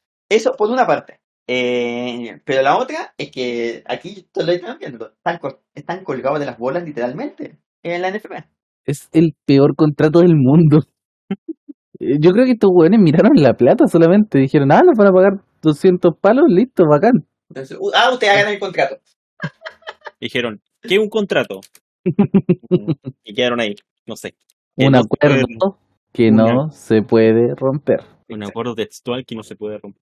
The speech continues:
Speaker 1: Eh,
Speaker 3: Que no se puede romper.
Speaker 1: Exacto.
Speaker 3: Y se voy al tocador.
Speaker 1: <laughs> Y voy a hacer, oye, ese, literalmente, literalmente. Aunque, ah, bueno, voy, estoy abusando mucho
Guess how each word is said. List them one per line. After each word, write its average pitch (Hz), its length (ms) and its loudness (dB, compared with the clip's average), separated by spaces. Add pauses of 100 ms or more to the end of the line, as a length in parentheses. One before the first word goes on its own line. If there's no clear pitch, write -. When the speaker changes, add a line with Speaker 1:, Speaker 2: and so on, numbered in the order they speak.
(140)
Speaker 1:
Eh, 113 580 -4
Speaker 3:
Que 110 140 -8
no 156 340 -4
se 139 300 -6
puede 131 320 -2
romper. 127 400 -10 (520)
Speaker 1:
Exacto. - 640 -20 (140)
Speaker 3:
Y 139 80 -8
se 120 100 -10
voy 131 120 -2
al 139 100 -4
tocador. 120 440 -8
Speaker 1:
<laughs> - 300 -20
Y - 60 0 (160)
voy 196 180 2
a 170 40 -2
hacer, 220 220 0 (300)
oye, 170 280 -6
ese, 190 420 -6 (180)
literalmente, 208 880 -2
literalmente. 175 1040 -4 (220)
Aunque, 147 380 -2
ah, 143 400 -2 (340)
bueno, 123 220 -10
voy, 139 240 -6
estoy 175 160 -4
abusando 170 460 -4
mucho 160 140 -14